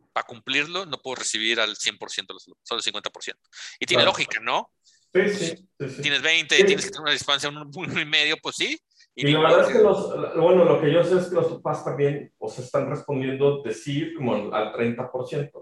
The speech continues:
Speaker 2: ¿no? Igual
Speaker 1: Sí.
Speaker 2: ya con estos semáforos verdes, pues ya,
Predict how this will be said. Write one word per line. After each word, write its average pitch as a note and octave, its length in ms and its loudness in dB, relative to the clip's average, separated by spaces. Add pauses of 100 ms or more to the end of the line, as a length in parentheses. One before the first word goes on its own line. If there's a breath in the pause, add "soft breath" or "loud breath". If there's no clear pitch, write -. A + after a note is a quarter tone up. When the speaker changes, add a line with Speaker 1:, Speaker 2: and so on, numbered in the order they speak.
Speaker 2:
¿no? - 60 -20 (880)
Igual B2+ 300 4
Speaker 1:
Sí. E3 120 2
Speaker 2:
ya - 240 4
con E3+ 120 2
estos - 260 -4
semáforos D3+ 540 0
verdes, D3 400 2
pues A#2+ 140 -14
ya, A2 580 -4